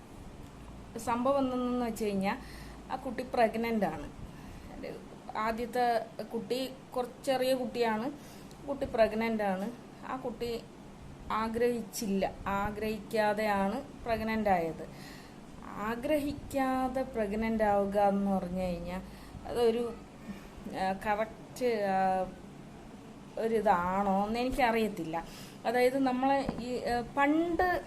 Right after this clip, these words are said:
ഉള്ളത് പോലത്തെ ഒരു ഫെസിലിറ്റി അല്ല നമ്മുടെ നാട്ടിൽ ഇന്നുള്ളത്.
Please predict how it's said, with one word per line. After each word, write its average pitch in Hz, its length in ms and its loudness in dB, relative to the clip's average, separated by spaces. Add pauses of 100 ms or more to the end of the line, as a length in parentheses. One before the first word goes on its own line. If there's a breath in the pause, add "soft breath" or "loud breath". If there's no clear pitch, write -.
ഉള്ളത് 262 380 6
പോലത്തെ 247 500 4
ഒരു 233 120 4
ഫെസിലിറ്റി 226 640 -2
അല്ല 196 400 8
നമ്മുടെ 196 280 2
നാട്ടിൽ 202 420 2
ഇന്നുള്ളത്. 190 800 2